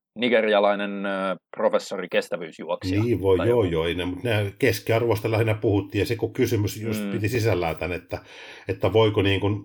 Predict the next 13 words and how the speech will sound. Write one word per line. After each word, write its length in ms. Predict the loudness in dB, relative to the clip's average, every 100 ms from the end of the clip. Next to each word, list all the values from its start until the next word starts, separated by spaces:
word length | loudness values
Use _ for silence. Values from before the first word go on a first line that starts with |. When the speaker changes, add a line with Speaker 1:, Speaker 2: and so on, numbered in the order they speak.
| -4
Speaker 2:
treenillä 500 | 2 4 4 2 -2
tai 160 | 0
ruokavalinnoilla 1120 | 0 4 2 2 -2 0 0 0 -2 -4 -2 0
vaikuttaa. 840 | 2 2 -4 -14 _ _ -16 -16
Speaker 1:
Niin, 580 | -20 _ _ -20 -10 -2
Speaker 2:
Niin, 200 | 2 4
Speaker 1:
joo, 200 | 6 4
Speaker 2:
niin 160 | 2
Speaker 1:
totta. 160 | 0 2
Speaker 2:
tuo 200 | 4 6
on 100 | 4
niinku, 440 | -2 -4 -4 -4 -6
Speaker 1:
Äh, 260 | -2 -2